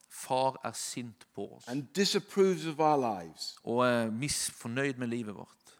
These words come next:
Speaker 2: We revert to law.
Speaker 1: Vi
Speaker 2: Change to law.
Speaker 1: vi forandret loven.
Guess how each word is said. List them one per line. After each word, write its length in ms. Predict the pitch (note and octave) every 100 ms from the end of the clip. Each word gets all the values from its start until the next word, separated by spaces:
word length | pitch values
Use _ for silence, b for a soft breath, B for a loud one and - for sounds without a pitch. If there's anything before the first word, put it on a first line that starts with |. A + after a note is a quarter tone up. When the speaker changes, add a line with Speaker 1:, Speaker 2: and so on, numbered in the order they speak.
| _ -
Speaker 2:
We 380 | C3 A3 B3+
revert 720 | A3+ A3 D3+ G3+ A3 F#3+ - -
to 160 | F3
law. 500 | D#3 D3 A2 B2 D#3+ - _ _ _ _ _
Speaker 1:
Vi 480 | - A2 C#3+ D3+ D3+ - _ _ _ _ _ _ _
Speaker 2:
Change 420 | - B2+ A#2 G#2 -
to 80 | G#2+
law. 320 | F#2 F#2+ C3 -
Speaker 1:
vi 240 | B2+ C#3
forandret 720 | - C3 B2+ C#3+ C#3 B2 A2
loven. 480 | B2 B2+ A2 - -